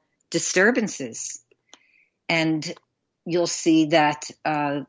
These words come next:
that they have constipation, bloating, gas, uh, reflux. And some of these kids, when they start to change the diet and the lifestyle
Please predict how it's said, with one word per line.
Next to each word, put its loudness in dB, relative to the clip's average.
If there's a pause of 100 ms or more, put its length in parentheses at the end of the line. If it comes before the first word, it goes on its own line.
that 0
they -2
have -6
constipation, 2 (600)
bloating, 6 (540)
gas, 0 (840)
uh, -8
reflux. 0 (460)
And -2
some 0
of 4
these 0
kids, -2
when -4
they -4
start 0
to -2
change 0
the -6
diet 4
and 0
the 0
lifestyle 0